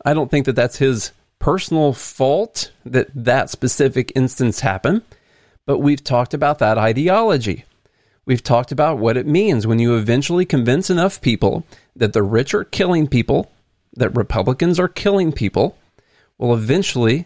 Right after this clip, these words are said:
they're going to rise up and fight back against this thing that they think is a threat. Okay? Now, unfortunately, they're going to try and fight back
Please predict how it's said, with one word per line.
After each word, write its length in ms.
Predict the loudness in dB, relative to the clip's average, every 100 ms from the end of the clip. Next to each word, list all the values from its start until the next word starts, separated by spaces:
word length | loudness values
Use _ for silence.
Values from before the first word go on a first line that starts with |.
| _
they're 220 | -4 -2
going 300 | 0 0 0
to 120 | 0 0
rise 360 | 2 2 2
up 120 | 0
and 140 | 0 0
fight 300 | -2 -2 -2
back 320 | 0 0 -2
against 320 | 0 0 0
this 180 | -2 -2
thing 240 | 0 2
that 140 | 2 0
they 140 | -2
think 280 | 0 0 0
is 140 | 0
a 60 | -2
threat. 460 | 0 -2 -2 -6 -16 _ _ _ _ _ _ -6
Okay? 380 | -2 0 0 0 -6 _ _ _ _ _ -2
Now, 100 | -2
unfortunately, 680 | 2 0 2 0 0 0 -4 _ _ _ _ _ _ -4
they're 160 | 0
going 240 | 0 0 0
to 240 | 2 0
try 280 | 0 0 0
and 120 | 0
fight 220 | 0 0
back 460 | 0 0 0 -4